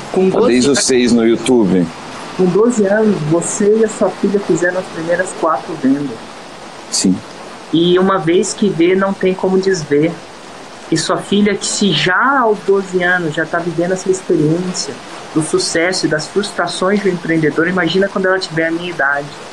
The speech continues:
Speaker 1: Imagina quando ela tiver vinte anos. Ela já vai ter percorrido de-, cara, quando sua filha tiver vinte e dois anos, ela já vai ter dez anos de empreendedorismo. Ela já vai ter quase a idade de empreendedorismo que eu tenho.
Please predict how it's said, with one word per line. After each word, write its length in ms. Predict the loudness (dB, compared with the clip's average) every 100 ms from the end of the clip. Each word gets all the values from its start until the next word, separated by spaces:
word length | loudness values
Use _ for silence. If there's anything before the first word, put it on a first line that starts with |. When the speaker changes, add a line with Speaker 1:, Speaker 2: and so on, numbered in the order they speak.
| -18 -18 -18 -14 -2
Speaker 1:
Imagina 360 | 0 2 0 0
quando 180 | 0
ela 120 | 0 0
tiver 240 | 0 -2
vinte 480 | 0 0 0 0 0
anos. 440 | 0 0 -4 -8 -12 -14 -4
Ela 220 | 0 0
já 100 | 0
vai 140 | -2 -2
ter 140 | -2
percorrido 580 | 0 0 0 0 0 0
de-, 140 | -2 -8 -8 -2
cara, 180 | -2
quando 180 | 0 -2
sua 140 | -2 0
filha 160 | 0 0
tiver 160 | 0 2
vinte 320 | 4 2 0
e 40 | 0
dois 360 | 4 4 2
anos, 220 | 0 0 -2 -6 -2
ela 120 | -2
já 120 | 0
vai 160 | 0 0
ter 180 | -2 -2
dez 360 | 0 0 0 0
anos 180 | 0 -2
de 60 | -6 -6
empreendedorismo. 720 | -6 -6 -6 -6 -6 -6 -8 -10 -8 -8 -8 -10 -10 -10 -10 -4
Ela 160 | -2 0
já 120 | 0
vai 160 | 0 0
ter 360 | 2 4 2 -4 -12 -14 -14 -14 -14 -12 -12 -12 -6
quase 360 | -2 0 0 0
a 60 | 0
idade 480 | 0 -2 0 0 -2
de 60 | -4
empreendedorismo 720 | -4 0 2 2 2 0 0 -4 -2
que 140 | 2
eu 140 | 4 2 -2
tenho. 320 | -4 -2